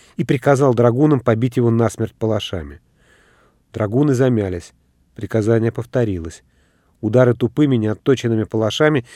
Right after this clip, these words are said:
не могли в скором времени достигнуть цели. Растопчин велел толпе докончить заранее обдуманную им казнь за измену, и тот же час удалился вместе со мною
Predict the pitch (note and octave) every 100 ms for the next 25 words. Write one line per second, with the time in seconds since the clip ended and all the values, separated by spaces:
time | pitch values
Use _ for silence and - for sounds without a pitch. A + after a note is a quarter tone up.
0 | - - C3 D3+ E3+ F#3 - - C3 A#2+
1 | A2+ C3+ B2+ A2+ A2+ - G#2 A2+ - A2+
2 | F2+ D2 _ _ _ _ _ _ G2+ -
3 | A#2 - D#3 A#2 A#2+ B2 A#2+ A2 C#3 B2+
4 | A#2 - C3 A#2 G2+ A2 G#2+ G#2 G2+ G2+
5 | G#2+ G2 F#2 F2+ F2 C#3 C#3 B2 A2+ A#2
6 | A2+ A#2 G#2+ F#2+ _ - _ _ - A#2
7 | E3+ C#3 C3 - C3 B2+ A#2 A2+ A#2+ -
8 | G#2 G#2 - - G2 G#2 C3+ C3+